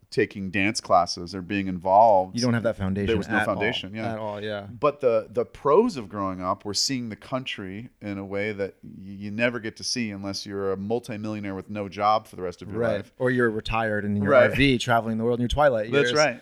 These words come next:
Speaker 2: Yeah.
Speaker 1: So, so it helped me understand multiculturalism within
Speaker 2: Sure.
Speaker 1: the demographics of this country.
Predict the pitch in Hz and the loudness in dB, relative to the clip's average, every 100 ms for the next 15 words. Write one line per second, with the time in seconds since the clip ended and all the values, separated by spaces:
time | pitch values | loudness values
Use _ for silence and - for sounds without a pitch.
0 | - 143 117 104 190 - - - 202 180 | -2 2 2 6 6 4 2 4 8 8
1 | 160 165 160 147 196 220 180 156 151 143 | 6 2 -2 2 2 2 -2 0 0 2
2 | 127 - - 139 135 123 117 113 113 - | 0 0 0 2 2 2 -2 -4 -10 -14
3 | - 113 123 139 135 - 123 - 139 135 | -12 -6 -2 -2 -2 -6 -4 -2 0 0
4 | 135 139 135 139 131 131 135 110 123 139 | 0 -4 -4 -6 -8 -2 0 0 -4 -4
5 | 120 139 123 113 110 107 104 - - 104 | -4 -4 -2 2 2 2 -4 -6 0 4
6 | 98 95 95 - 110 - 139 117 - 101 | 4 2 -4 -4 -4 -2 -4 -4 -6 -10
7 | 107 | -16